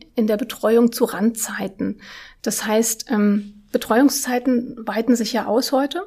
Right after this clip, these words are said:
Das heißt, wir haben Kinder, die bis zu neun Stunden pro Tag in der Kindertagesbetreuung sind. Und wenn wir das hochrechnen, dann führt es zu einer fünfundvierzig-Stunden-Woche für Kinder. Und, ähm, eine fünfundvierzig-Stunden-Woche würden wir arbeitszeitrechtlich für Erwachsene ja nicht fordern.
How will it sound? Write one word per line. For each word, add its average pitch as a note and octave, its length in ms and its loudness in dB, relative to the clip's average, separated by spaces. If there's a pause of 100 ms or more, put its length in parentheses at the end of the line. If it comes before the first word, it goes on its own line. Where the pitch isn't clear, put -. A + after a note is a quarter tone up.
(400)
Das - 180 -8
heißt, G#3 280 -4
wir A3 140 -4
haben A3 160 0
Kinder, B3+ 280 6
die A3 120 2
bis A#3+ 200 2
zu A#3+ 120 2
neun A3 260 6
Stunden B3 400 4
pro A3+ 160 0
Tag G#3+ 300 -2
in A3+ 80 -4
der A3 100 -2
Kindertagesbetreuung B3 1160 -2
sind. C#4+ 300 -2 (500)
Und A3 160 0
wenn G#3 160 4
wir A3+ 80 2
das A3+ 220 2
hochrechnen, B3+ 520 4
dann G#3+ 320 0
führt A#3+ 200 -2
es A#3 100 2
zu - 100 -4
einer G#3+ 140 2
fünfundvierzig-Stunden-Woche G#3+ 1200 2
für - 160 -8
Kinder. G3+ 480 -6 (800)
Und, G3+ 340 2
ähm, G3+ 140 2
eine G#3 140 4
fünfundvierzig-Stunden-Woche B3 1300 4
würden G#3+ 220 4
wir A3 140 2
arbeitszeitrechtlich G#3+ 920 0
für A3 80 -2
Erwachsene G3 480 2
ja G3+ 180 2
nicht G3+ 380 -4
fordern. F#3+ 520 -6